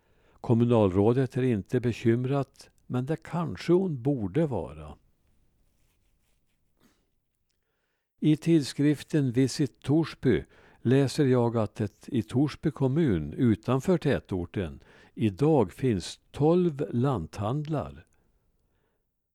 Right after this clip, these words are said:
I en turistbroschyr från nittonhundrasextiosex redovisas fyrtiofyra lanthandlar och kiosker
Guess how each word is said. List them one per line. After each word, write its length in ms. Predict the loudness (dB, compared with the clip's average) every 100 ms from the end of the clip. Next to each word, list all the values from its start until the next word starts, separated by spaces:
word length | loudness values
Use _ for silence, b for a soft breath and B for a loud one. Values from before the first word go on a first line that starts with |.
| _
I 160 | 4
en 100 | 4
turistbroschyr 960 | 4 2 2 0 -2 2 2 2 0 0
från 240 | 0 0
nittonhundrasextiosex 1600 | 0 -2 0 0 0 -2 -2 -4 -6 -6 -6 -4 -4 -4 -10 -18 -14
redovisas 1040 | -2 0 2 0 0 -4 -4 -6 -6 -10
fyrtiofyra 880 | 0 0 0 -4 -4 -2 0 0 0
lanthandlar 840 | 0 -2 -4 -6 -8 -6 -6 -4 -4
och 200 | -6 -12
kiosker 640 | -6 -4 -4 -6 -4